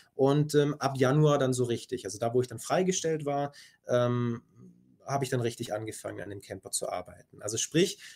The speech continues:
ähm, der Beginn der Reise war dann zweitausend, äh, ähm, zweitausendsiebzehn im April und, ähm, von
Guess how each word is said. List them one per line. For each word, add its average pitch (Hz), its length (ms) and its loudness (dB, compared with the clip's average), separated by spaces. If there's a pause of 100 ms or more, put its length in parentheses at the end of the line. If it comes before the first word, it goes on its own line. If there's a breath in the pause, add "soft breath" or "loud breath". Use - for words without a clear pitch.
ähm, 127 320 2
der 127 120 4
Beginn 127 280 2
der 147 140 2
Reise 127 320 2
war 113 160 2
dann 107 260 -6
zweitausend, 104 720 -4
äh, 110 440 0
ähm, 107 280 -16
zweitausendsiebzehn 117 640 0
im 117 120 2
April 180 360 2 (460 loud breath)
und, 143 340 2
ähm, 135 220 6
von 170 400 6